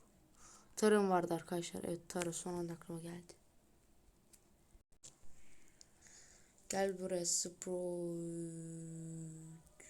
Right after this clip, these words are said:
Kardeşim ne yapıyorsun? Şu an hiçbir yerde adam yok. Beni öldürebilirsin, merak etme.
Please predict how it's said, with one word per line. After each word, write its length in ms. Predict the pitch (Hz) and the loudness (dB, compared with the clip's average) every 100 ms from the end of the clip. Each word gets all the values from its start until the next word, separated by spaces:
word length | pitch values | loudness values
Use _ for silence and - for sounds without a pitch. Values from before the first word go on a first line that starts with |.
| - - - - - - - - - - - | -20 -20 -20 -20 -20 -20 -20 -16 -16 -16 -12
Kardeşim 520 | - 180 180 175 185 | -6 -6 -6 -6 -6
ne 40 | |
yapıyorsun? 320 | 180 175 165 - - - - - - - - - - - - - - - - - - - - - | -6 -6 -8 -12 -20 -20 -20 -20 -20 -20 -20 -20 -20 -20 -20 -20 -20 -20 -20 -20 -20 -20 -20 -10
Şu 180 | - 214 | -4 0
an 40 | |
hiçbir 180 | 202 226 | 0 4
yerde 300 | 220 196 196 | 4 4 2
adam 240 | - 185 180 | 0 -2 -4
yok. 100 | 175 175 | -6 -4
Beni 100 | 180 | -2
öldürebilirsin, 640 | 175 175 170 170 - 170 | 0 -2 -2 -2 -2 -4
merak 340 | 165 165 - | -8 -8 -12
etme. 240 | - - | -14 -14